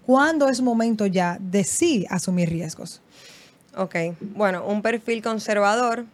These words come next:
Speaker 2: entiendo que es una persona que, que valora mucho, o sea, su seguridad. O sea, quiere dormir tranquilo. En el sent-, o sea, igual con cualquier otro tipo de inversión, o
Speaker 1: Ujú.
Speaker 2: asumiendo otros riesgos, tú, tú vas a dormir tranquilo.
Speaker 1: Ujú,
Speaker 2: No es
Speaker 1: ujú.
Speaker 2: que te va a quedar, quitar tu tranquilidad.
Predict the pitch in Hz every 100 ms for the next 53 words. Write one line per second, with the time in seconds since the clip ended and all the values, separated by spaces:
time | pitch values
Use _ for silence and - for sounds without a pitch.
0 | _ 175 180 185 202 196 196 190 190 -
1 | 185 185 - 180 170 165 - - 185 170
2 | 165 175 196 190 185 196 196 - 185 -
3 | 165 170 - 170 160 165 190 180 _ _
4 | _ _ _ _ _ _ - - 156 151
5 | - 185 196 190 190 185 208 170 - 262
6 | 202 233 - _ _ _ _ _ _ 170
7 | 175 190 185 - 202 247 226 247 320 285
8 | 269 226 240 330 320 294 262 247 233 208
9 | 170 - 165 160 208 233 285 190 214 208
10 | 202 196 226 233 262 302 285 202 165 175
11 | - 147 214 202 247 247 190 214 233 220
12 | 202 190 190 175 - - 190 180 180 185
13 | 180 175 165 156